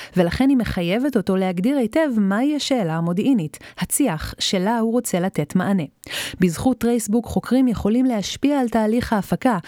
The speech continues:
ולהביא לעיבוד מלא של מידע ערכי בעבורם, גם אם אותו מידע לא נתפס כערכי בעיני גורמי האיסוף. התמציות המודיעיניות יכולות להועיל לידע של החוקר,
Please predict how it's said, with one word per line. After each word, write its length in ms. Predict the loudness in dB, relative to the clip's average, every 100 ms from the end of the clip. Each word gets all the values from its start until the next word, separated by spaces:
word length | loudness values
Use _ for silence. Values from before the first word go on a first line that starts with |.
| -8 2
ולהביא 380 | 4 4 2 2
לעיבוד 440 | 2 0 0 2
מלא 400 | 2 2 2 0
של 180 | 0 0
מידע 260 | 0 0 0
ערכי 420 | 0 -2 2 2
בעבורם, 600 | 2 0 -2 -2 -2 -4 -8 -10 -4
גם 240 | 0 2
אם 100 | 2
אותו 240 | 0 0 0
מידע 300 | 2 0 0
לא 120 | 2
נתפס 380 | 0 0 -2 0
כערכי 400 | 0 0 0 0
בעיני 360 | 2 0 0
גורמי 380 | 2 2 2 0
האיסוף. 560 | 0 0 -2 -4 -6 -14 -12 -8 -2
התמציות 600 | 0 0 0 0 0 2
המודיעיניות 640 | 0 0 0 2 2 2 0
יכולות 380 | 0 0 2
להועיל 400 | 2 2 2 2
לידע 280 | 2 0 -2
של 180 | -2 -2
החוקר, 500 | -2 -2 0 0 0